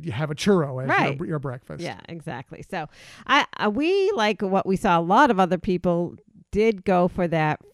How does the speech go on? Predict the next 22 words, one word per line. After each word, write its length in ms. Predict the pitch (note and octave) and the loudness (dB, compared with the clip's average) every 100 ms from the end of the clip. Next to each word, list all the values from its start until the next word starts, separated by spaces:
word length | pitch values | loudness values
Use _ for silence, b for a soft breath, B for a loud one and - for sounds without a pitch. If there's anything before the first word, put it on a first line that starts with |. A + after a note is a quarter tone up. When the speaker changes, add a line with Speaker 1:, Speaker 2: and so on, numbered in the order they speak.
| _ | _
Speaker 2:
first 480 | - F3+ F#3 - - - _ _ | 0 2 2 -2 -10 -18 _ _
bite 220 | - E3 E3 | -2 0 0
of 140 | D3 | -4
corn 400 | - - A#3 A3+ | 0 4 6 6
dog, 440 | G#3+ G#3+ G3+ G3+ G#3 | 6 6 8 6 6
<laughs> 0 | |
Speaker 1:
<laughs> 20 | |
Speaker 2:
the 340 | G#3+ G#3+ F3+ D3+ | 6 6 4 2
first 340 | A#3+ A#3+ - | 4 4 2
thing, 320 | A3+ G3+ G3 | -2 0 2
as 100 | F3+ | 0
soon 200 | - A3 | 2 2
as 120 | G#3 G3+ | 2 2
it 120 | F#3+ | 2
opened. 480 | D#3 E3+ - E3+ E3+ | 2 2 2 2 2
We 140 | E3+ | 0
had, 160 | D#3+ D#3+ B B B - | 0 -2 B B B -2
uh, 340 | D3+ D3 C#3+ - - | 0 0 -2 -8 -2
gone 260 | E3+ E3 | 0 0
to 260 | - E3 D#3 | 0 -2 0
Award 440 | - F3 F#3 F3+ | 0 0 0 0
Wieners, 640 | F3 F3+ F3 F3 E3+ E3+ | 0 0 -2 -2 -4 -6